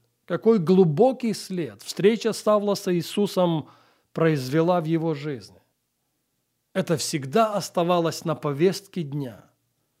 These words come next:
Слово от Бога. Мне надо слышать от Него. Мне надо следовать Его указанию.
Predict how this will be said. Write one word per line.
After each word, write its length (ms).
Слово 840
от 160
Бога. 420
Мне 340
надо 380
слышать 840
от 220
Него. 460
Мне 180
надо 220
следовать 760
Его 380
указанию. 760